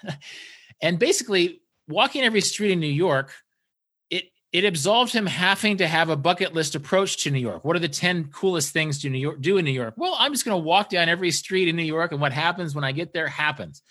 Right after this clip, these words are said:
I wrote a book called Souvenir. It was the f-, my fourth book. It came out a couple of years ago. One of my challenges for that is to walk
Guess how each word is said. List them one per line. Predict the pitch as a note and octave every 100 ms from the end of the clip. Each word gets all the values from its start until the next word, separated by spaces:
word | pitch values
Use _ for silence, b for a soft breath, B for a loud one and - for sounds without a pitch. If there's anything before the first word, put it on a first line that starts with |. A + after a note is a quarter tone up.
| B B B B
I | D#3+
wrote | F#3+
a | E3
book | F#3 F#3+
called | E3 C#3+
Souvenir. | - D4 A#3+ B2 G2
It |
was | G#2+
the | C3+
f-, | - -
my | C3+ C#3
fourth | C#3+ G3 D#3+
book. | C#3+ C#3+
It | C#3
came | - C#3+
out | C#3
a | B2+
couple | D3+ C#3
of | A#2
years | C#3+ D#3
ago. | C#3+ G#2+
One | G#2 C#3+
of | F3 D3 - b b b
my | B2+ C3+
challenges | C3+ E3+ F#3+ E3 C#3+
for | -
that | D3 F3 - _ -
is | C#3+
to | D3+
walk | D3+ E3+ E3